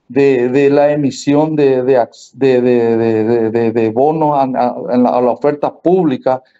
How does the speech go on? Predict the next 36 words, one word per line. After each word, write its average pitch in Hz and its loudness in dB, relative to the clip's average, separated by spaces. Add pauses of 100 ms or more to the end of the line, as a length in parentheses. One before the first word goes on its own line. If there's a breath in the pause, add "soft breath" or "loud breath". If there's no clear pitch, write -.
(120 soft breath)
de 151 2
bancos 170 -2
que 156 -2
otorgan 175 -2
garantías 147 -2 (340 soft breath)
¿cuánto 190 -2
es 175 0
la 185 0
comisión? 185 -4
O - -8
sea, 127 -4 (160)
¿qué 190 0
banco 208 0
va 170 2
a 175 2
dar 185 -4
garantías 165 -2 (220 soft breath)
a 135 0
unos 160 0
bonos 170 0
si 175 0
no, 165 0
si 160 -2
no 160 2
recibe 156 0
dinero? 165 0
O 135 -2
sea, 139 0
esto 247 -2
es 262 -2
negocio, 170 0 (200)
esto 190 0
es, 196 0 (260 soft breath)
esto 170 -2
es 185 -2
plata. 156 -2